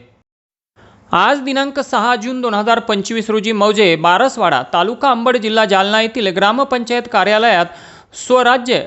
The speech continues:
राज्याभिषेक दिन उत्साहात साजरा झाला. या प्रसंगी सरपंच रामेश्वर खंडागळे यांच्या हस्ते छत्रपती शिवाजी महाराजांच्या प्रतिमेला पुष्पहार अर्पण करून प्रतिमा पूजन करण्यात आले. यावेळी माजी सरपंच किसन तात्या गायकवाड,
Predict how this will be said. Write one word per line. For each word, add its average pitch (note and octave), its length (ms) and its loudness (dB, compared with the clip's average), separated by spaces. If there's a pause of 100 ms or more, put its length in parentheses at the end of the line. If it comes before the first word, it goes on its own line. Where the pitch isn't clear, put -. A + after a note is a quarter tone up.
राज्याभिषेक A#3 760 -2
दिन G#3+ 200 -2 (120)
उत्साहात A#3 520 0
साजरा F#3 400 2
झाला. C3+ 280 0 (300)
या D#3+ 140 2
प्रसंगी A3+ 540 -2
सरपंच B3 540 -2
रामेश्वर A3+ 580 0
खंडागळे G3+ 480 2
यांच्या G3 320 0
हस्ते G3 380 -2 (540)
छत्रपती B3+ 500 2
शिवाजी A3+ 420 0
महाराजांच्या A3+ 580 0
प्रतिमेला A3+ 560 0
पुष्पहार G#3+ 540 0
अर्पण G#3 400 0
करून G#3 320 0
प्रतिमा A#3+ 460 -2
पूजन A#3 400 -4
करण्यात F#3+ 420 0
आले. C3 240 2 (360)
यावेळी F#3 360 2
माजी F#3+ 320 0
सरपंच C4+ 460 -2 (100)
किसन A3+ 300 -6
तात्या F#3 220 -2
गायकवाड, G3 480 0